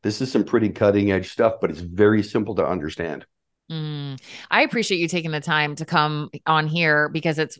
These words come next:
Speaker 2: it's one, like, like, I immediately sent your website to my dad, right? I'm like, "Watch these videos." I don't know if you watch the videos. I, so I
Speaker 1: Sure.
Speaker 2: appreciate you taking time to come on here because it's, like, it's,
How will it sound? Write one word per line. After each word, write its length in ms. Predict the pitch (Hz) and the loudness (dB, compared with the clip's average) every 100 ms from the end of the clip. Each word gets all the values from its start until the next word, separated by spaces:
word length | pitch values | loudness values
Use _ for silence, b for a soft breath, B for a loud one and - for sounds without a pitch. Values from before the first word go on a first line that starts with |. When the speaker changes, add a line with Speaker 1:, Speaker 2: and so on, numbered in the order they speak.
| - | -6
Speaker 2:
it's 200 | 165 - | -6 -6
one, 320 | 160 175 180 | -4 0 0
like, 140 | 165 160 | 0 2
like, 180 | 156 | 2
I 100 | 156 | 4
immediately 500 | 160 185 185 180 170 | 2 4 2 2 0
sent 160 | 160 165 | -2 -4
your 100 | 147 | 0
website 340 | 147 139 143 | 0 2 -2
to 80 | - | -2
my 120 | 139 | -4
dad, 340 | 143 127 113 123 | 0 0 0 0
right? 220 | 139 135 | -2 0
I'm 80 | 151 | -2
like, 180 | 143 139 | -2 2
"Watch 220 | 151 - | 2 2
these 220 | 180 165 | 0 0
videos." 540 | 151 147 110 80 - - B B | 0 -2 -4 -12 -16 -20 B B
I 60 | 202 | 2
don't 80 | 220 | 6
know 100 | 233 | 6
if 80 | 220 | 6
you 80 | 190 | 6
watch 200 | 175 175 | 4 4
the 80 | |
videos. 420 | 160 151 139 117 - B 226 | -2 -4 -6 -8 -14 B -2
I, 120 | 170 | 2
so 100 | 180 | 4
I 40 | 185 | 4
Speaker 1:
Sure. 60 | |
Speaker 2:
appreciate 300 | 185 254 269 | 4 4 2
you 80 | 220 | 4
taking 300 | 220 202 202 | 4 4 2
time 340 | 202 175 165 160 | 2 2 2 -2
to 80 | |
come 160 | 165 160 | -6 -2
on 120 | 151 | 0
here 160 | 170 151 | 0 0
because 240 | 151 151 | -2 -4
it's, 120 | 143 143 | -6 -8
like, 120 | 104 | -8
it's, 160 | 139 | -12